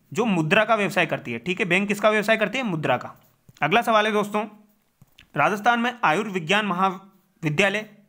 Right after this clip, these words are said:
किन जिलों में है, नाम लिखिए। तो दोस्तों आयुर्विज्ञान महाविद्यालय जो है ये आपका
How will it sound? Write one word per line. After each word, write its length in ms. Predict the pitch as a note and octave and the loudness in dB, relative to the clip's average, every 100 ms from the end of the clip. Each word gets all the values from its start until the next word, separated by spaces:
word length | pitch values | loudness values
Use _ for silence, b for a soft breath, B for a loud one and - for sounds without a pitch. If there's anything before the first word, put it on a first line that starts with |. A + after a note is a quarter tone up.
| - | 0
किन 180 | A#3+ | 2
जिलों 240 | F#3 F3+ D#3 | 4 4 4
में 140 | D#3 | 2
है, 220 | B2 G#2+ - | 0 -6 -2
नाम 200 | D#3 E3+ | -2 -2
लिखिए। 320 | D3+ C3 A#2 - b b - | -6 -10 -14 -16 b b -4
तो 80 | |
दोस्तों 300 | F3 G3+ A3 F#3 | 0 2 2 2
आयुर्विज्ञान 640 | E3 G#3+ G3+ E3+ D3+ G#3+ | 2 0 -4 -4 -2 -2
महाविद्यालय 560 | G#3+ F3+ G3+ E3 F3 G3 | 0 -2 -2 0 0 2
जो 140 | F3 | 0
है 240 | E3+ G3+ - b b b b b - | -2 -4 -8 b b b b b 0
ये 140 | D#3+ | 2
आपका 380 | G3+ G3 G3+ | 4 2 0